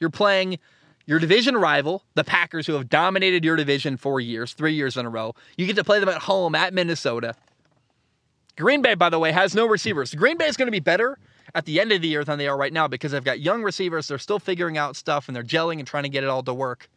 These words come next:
Okay, Minnesota, prove it. I,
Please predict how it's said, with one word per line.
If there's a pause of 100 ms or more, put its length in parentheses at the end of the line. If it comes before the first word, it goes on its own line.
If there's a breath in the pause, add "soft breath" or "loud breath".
(1400)
Okay,
Minnesota, (300 soft breath)
prove
it. (1040)
I,